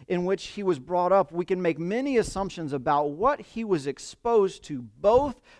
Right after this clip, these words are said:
politically and religiously, particularly in his family life,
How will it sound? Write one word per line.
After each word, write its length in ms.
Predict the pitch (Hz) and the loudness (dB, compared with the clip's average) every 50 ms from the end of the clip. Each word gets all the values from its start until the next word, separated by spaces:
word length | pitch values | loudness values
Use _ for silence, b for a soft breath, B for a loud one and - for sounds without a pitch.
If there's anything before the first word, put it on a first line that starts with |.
| b b - | b b -4
politically 920 | - 165 160 151 160 185 220 214 285 240 - 277 277 294 302 294 269 240 _ _ _ _ _ _ _ _ _ _ _ _ _ _ - | -2 0 0 2 2 2 2 0 -2 -6 -8 -10 -8 -6 -6 -6 -8 -10 _ _ _ _ _ _ _ _ _ _ _ _ _ _ -2
and 580 | 202 196 214 233 254 262 269 269 277 277 254 - _ _ _ _ _ _ - | 0 0 0 0 0 0 0 0 0 -2 -4 -6 _ _ _ _ _ _ -6
religiously, 1040 | 156 151 165 151 160 214 254 220 269 247 - - 180 151 156 156 160 165 175 - - - - | -2 0 0 2 2 2 0 0 -4 -8 -8 -8 -6 -2 0 0 0 0 -2 -6 -12 -12 -8
particularly 560 | - 175 165 - 226 214 - 208 185 180 160 | -8 -6 -4 -4 -4 -2 -2 -2 -2 -2 -2
in 280 | - - 196 214 220 196 | -2 -2 -2 -2 -2 -2
his 300 | 180 160 139 - - - _ _ - | -2 -4 -4 -6 -10 -20 _ _ -10
family 560 | 233 247 269 285 285 247 214 175 151 139 131 | -8 -6 -4 -2 -2 -2 0 -2 -2 -2 -2
life, 480 | 127 123 117 104 92 104 123 156 175 | -4 -4 -4 -4 -6 -6 -8 -10 -12